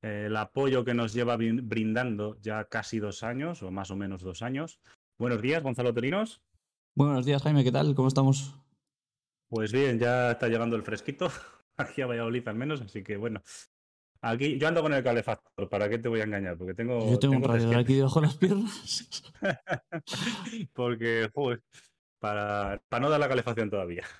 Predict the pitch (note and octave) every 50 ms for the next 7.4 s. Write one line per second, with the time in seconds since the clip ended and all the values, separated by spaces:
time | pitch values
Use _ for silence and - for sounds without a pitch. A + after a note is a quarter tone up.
0 | - - _ _ - _ _ - B2+ A#2+ A2+ A2 A#2 - A#2 C#3+ F#3+ D#3 A#2+ G2+
1 | - B2+ B2+ B2+ B2+ C3 B2+ B2+ C3 B2+ B2+ B2+ B2 B2+ B2+ B2+ B2 A#2+ - C#3
2 | C#3 D3+ F3+ E3+ - G3 G3 F#3 - G3 F#3 F#3 E3+ F3+ E3+ E3 E3+ F3+ G#3 G#3+
3 | F#3+ G3+ G#3 A#3 A#3+ A3 - - _ _ - - B2+ A#2+ A#2 A#2 A#2 A#2 A2+ A2+
4 | A2 A2 A2 A2 A2 A2 A2+ A#2+ B2+ B2+ A#2+ - C3+ C3 D#3 E3+ F#3 G3 F#3+ -
5 | - E3+ E3 F3 E3+ E3+ - C#3 C#3 D3+ D#3+ E3+ E3+ - - - _ _ _ _
6 | _ - A2+ G#2 G2+ G#2+ G2 - B2 A#2+ G2 - - - - A2+ A2 G#2 G2+ G2+
7 | G2 G2 G2+ G2 G2 F#2+ F#2+